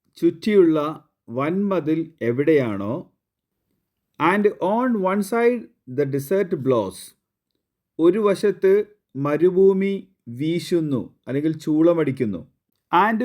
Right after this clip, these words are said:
with bell and voice and drum cities on the other hum. കൂടാതെ മണിനാദം,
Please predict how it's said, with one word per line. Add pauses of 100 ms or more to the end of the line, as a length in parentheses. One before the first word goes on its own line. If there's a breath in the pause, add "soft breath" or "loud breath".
with (180)
bell (400)
and (180)
voice (480)
and (240)
drum (160)
cities (760)
on
the (300)
other (160)
hum. (1040)
കൂടാതെ (1600)
മണിനാദം,